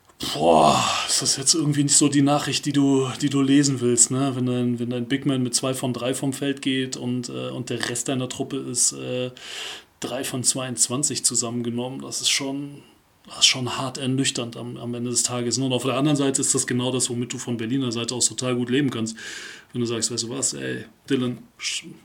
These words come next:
versuch uns von außen zu schlagen, rotz das Ding halt drauf, dann wissen wir A, äh, ne, wir können uns auf die anderen konzentrieren, äh, können, können die dicht machen und B,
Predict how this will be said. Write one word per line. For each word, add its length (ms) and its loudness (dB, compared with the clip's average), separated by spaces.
versuch 460 0
uns 140 6
von 160 2
außen 260 0
zu 140 4
schlagen, 420 -2
rotz 260 -2
das 200 0
Ding 160 0
halt 160 -2
drauf, 260 -4
dann 140 -2
wissen 200 0
wir 140 -2
A, 340 -4
äh, 20 0
ne, 1120 -4
wir 80 -2
können 160 0
uns 140 2
auf 100 0
die 140 0
anderen 240 2
konzentrieren, 840 0
äh, 1080 -8
können, 260 -4
können 220 -2
die 200 -6
dicht 240 2
machen 360 0
und 180 -4
B, 360 6